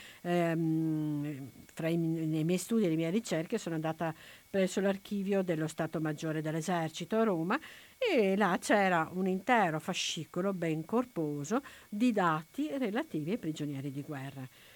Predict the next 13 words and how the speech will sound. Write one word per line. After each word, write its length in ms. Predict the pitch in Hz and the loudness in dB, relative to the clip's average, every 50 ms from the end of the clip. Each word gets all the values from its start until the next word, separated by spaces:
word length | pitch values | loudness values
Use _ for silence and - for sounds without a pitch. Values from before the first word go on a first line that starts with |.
| - - - | -16 -4 2
Non 260 | 254 269 285 254 254 | 4 6 8 8 8
era 260 | 208 180 175 175 185 185 | 6 6 4 4 2 2
facile 540 | - 180 156 147 156 - - 190 160 160 | 0 -2 -2 -2 -4 -4 -4 -2 0 0
venirne 460 | 156 165 160 151 147 151 147 151 160 151 | 2 2 2 0 0 -2 -2 -4 -4 -6
fuori, 580 | - - 185 180 180 170 165 170 165 165 170 | -4 0 2 4 6 6 6 4 2 0 0
eh, 100 | 170 170 | 0 -2
perché 540 | 170 - 185 202 - - 202 190 190 185 - - | -2 -2 -4 -4 -2 -2 0 0 0 0 -2 -4
le 180 | 175 170 175 160 | -4 -4 -2 -2
cifre 420 | - - 214 208 202 - 202 190 | -2 -4 -2 -2 -2 0 0 0
erano 240 | 180 175 175 175 175 | 2 2 2 2 2
molto, 500 | 190 208 214 214 208 208 202 - 185 175 - - - - - - - - | 2 4 4 4 4 2 0 -2 -2 -2 -2 -12 -20 -20 -20 -20 -10 -6
mm, 260 | 202 185 180 175 175 175 | -2 0 2 2 4 4
mm, 720 | 175 180 185 185 175 175 175 170 165 170 165 165 165 | 4 2 2 0 0 0 0 0 0 -2 -2 -4 -6